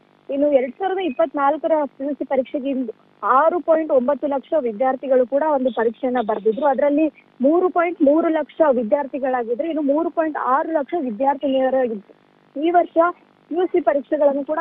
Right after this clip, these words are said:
ಇನ್ನು, ಆ, ಸಾಕಷ್ಟು ಕುತೂಹಲವನ್ನು ಇತ್ತು ಕೂಡ. ಸದ್ಯ ಈಗ ಇಂದು ಎಲ್ಲ ವಿದ್ಯಾರ್ಥಿಗಳ ಇವತ್ತು ಭವಿಷ್ಯ ಕೂಡ ನಿರ್ಧಾರವಾಗಲಿದೆ. ಆ, ಏನು ಕಳೆದ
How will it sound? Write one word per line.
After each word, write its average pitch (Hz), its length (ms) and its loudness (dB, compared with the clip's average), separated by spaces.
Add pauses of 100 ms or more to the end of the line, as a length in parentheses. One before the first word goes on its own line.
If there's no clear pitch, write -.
ಇನ್ನು, 285 280 2 (420)
ಆ, 240 260 4
ಸಾಕಷ್ಟು 320 800 0
ಕುತೂಹಲವನ್ನು 330 760 0
ಇತ್ತು 262 360 -4
ಕೂಡ. 254 160 0 (840)
ಸದ್ಯ 349 220 -4
ಈಗ 339 300 0 (180)
ಇಂದು 302 340 -2
ಎಲ್ಲ 269 440 -4
ವಿದ್ಯಾರ್ಥಿಗಳ 302 680 2 (160)
ಇವತ್ತು 269 200 4
ಭವಿಷ್ಯ 277 480 2
ಕೂಡ 330 220 -2
ನಿರ್ಧಾರವಾಗಲಿದೆ. 254 1120 0 (540)
ಆ, 196 120 2
ಏನು 370 220 -2
ಕಳೆದ 330 340 0